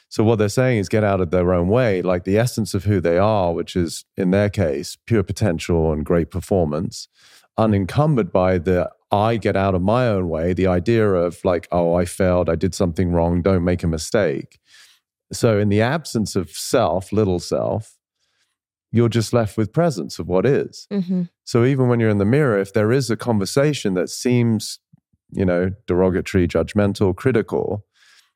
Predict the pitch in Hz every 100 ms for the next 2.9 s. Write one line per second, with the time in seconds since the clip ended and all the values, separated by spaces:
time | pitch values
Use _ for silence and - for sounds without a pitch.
0 | _ _ _ _ - 165 196 143 104 -
1 | 107 - 165 117 90 143 185 113 73 -
2 | - - _ - 202 196 180 165 156